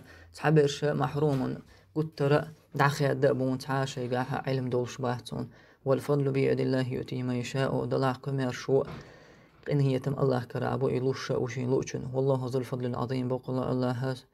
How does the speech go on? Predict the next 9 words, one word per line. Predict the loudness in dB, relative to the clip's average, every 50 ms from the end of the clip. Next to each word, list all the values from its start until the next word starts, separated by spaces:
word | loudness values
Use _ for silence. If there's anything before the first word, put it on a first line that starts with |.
| _ _ -20 -20 -20 -20 _ _ _ _ _ -10 -6
يخ | 0 4 4 4 4
كمير | 2 -4 -2 0 0 2 0 -2
شو | -4 -6 -4 -2 -2 -2 -2 -2
دا | -2 -2 0 2 2
وكذا | 0 0 -4 -4 -6 -4 -2 0 -2 -2
شين | -2 -6 -6 -4 -4
لوچن | -4 -6 -6 -8 -6 -6
لوش | -4 -4 -4 -4 -4
ويز. | -4 -4 -4 -6 -8 -10 -12